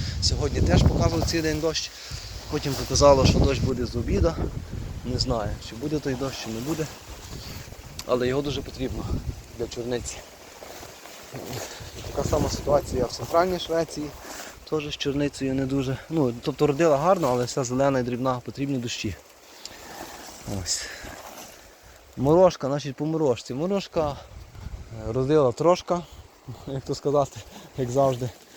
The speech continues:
Ну, але слава Богу, слава Богу, цього року в мене нормально вона родила. Туди я збираю, є що позбирати. І ціна, і ціна вже, я вам скажу, по сто шістдесят я вчора здавав.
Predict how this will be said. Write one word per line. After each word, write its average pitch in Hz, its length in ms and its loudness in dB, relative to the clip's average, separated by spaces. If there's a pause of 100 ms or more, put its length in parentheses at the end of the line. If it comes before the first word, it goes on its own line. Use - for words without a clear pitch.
(320)
Ну, 208 120 -4
але 156 140 2
слава 156 220 2
Богу, 139 320 2 (160)
слава 135 200 6
Богу, 139 280 6
цього 127 260 0
року 123 220 0
в 123 40 0
мене 127 260 0 (480)
нормально 131 440 2
вона 117 160 -2
родила. 143 400 2 (760)
Туди 131 300 0
я 127 140 4
збираю, 123 520 0 (920)
є 131 220 0
що 113 140 -4
позбирати. 120 640 0 (600)
І 185 80 -4
ціна, 202 440 2
і 156 60 2
ціна 170 300 2
вже, 160 340 4 (640)
я 139 80 0
вам 139 80 0
скажу, 135 280 2
по 127 160 -6
сто 160 180 2
шістдесят 143 760 4 (440)
я 123 100 2
вчора 117 340 0
здавав. 113 360 4